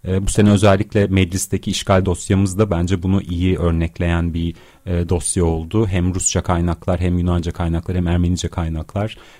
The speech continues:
e, hem Osmanlı Türkçesi kaynaklar böyle birbirleriyle sentez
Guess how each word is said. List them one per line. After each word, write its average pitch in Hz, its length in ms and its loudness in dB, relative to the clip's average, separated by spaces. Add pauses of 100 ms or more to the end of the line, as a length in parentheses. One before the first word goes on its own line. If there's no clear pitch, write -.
(100)
e, 85 200 -2
hem 80 200 -2
Osmanlı 92 400 2
Türkçesi - 360 -8
kaynaklar 87 680 -2
böyle 85 220 -2
birbirleriyle 85 440 -2
sentez 85 760 -4